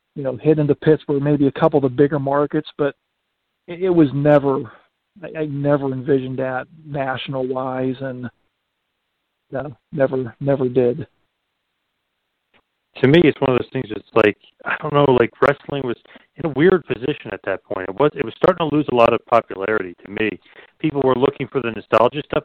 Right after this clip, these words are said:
Speaker 2: but it's weird. Like, uh, even, you know, W W F was slowly and surely declining massively at that point.
Speaker 1: Yes. Yeah, that, that, that's correct. And, and again, with the understanding, you know, the guys,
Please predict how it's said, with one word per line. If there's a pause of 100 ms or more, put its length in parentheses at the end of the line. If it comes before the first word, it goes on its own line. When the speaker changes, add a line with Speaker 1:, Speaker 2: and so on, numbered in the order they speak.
Speaker 2:
but (180)
it's
weird.
Like, (120)
uh, (480)
even,
you
know,
W
W
F
was (160)
slowly
and (120)
surely
declining (520)
massively
at
that
point. (540)
Speaker 1:
Yes. (420)
Yeah,
that,
that,
that's
correct.
And,
and
again, (520)
with
the
understanding,
you
know,
the
guys,